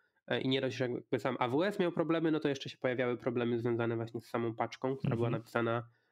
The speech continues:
Speaker 1: gdzieś tam na kolanie, bez jakiegoś error handlingu i tak dalej. Więc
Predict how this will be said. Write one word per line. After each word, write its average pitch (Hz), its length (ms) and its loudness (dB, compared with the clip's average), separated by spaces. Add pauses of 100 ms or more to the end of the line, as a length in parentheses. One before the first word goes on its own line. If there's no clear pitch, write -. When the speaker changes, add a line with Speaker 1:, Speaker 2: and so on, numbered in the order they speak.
(160)
Speaker 1:
gdzieś 117 160 -2
tam 117 140 2
na 117 80 0
kolanie, 120 580 0 (360)
bez 120 260 -2
jakiegoś 117 360 0
error 117 360 0
handlingu 123 540 0
i 113 60 0
tak 113 160 0
dalej. 123 400 2 (360)
Więc 120 440 -2